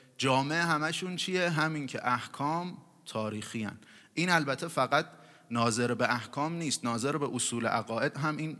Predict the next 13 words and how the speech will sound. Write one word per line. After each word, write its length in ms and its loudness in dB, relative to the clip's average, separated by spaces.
مسئله 500 -4
مطرح 440 -2
می‌شه. 220 -6
حالا 160 -4
ما 100 -4
فقط 320 -2
راجع 200 -6
به 120 -4
احکامشو 480 -8
داریم 220 -2
می‌گیم 240 -6
که 120 -8
ملموس‌تره. 840 -6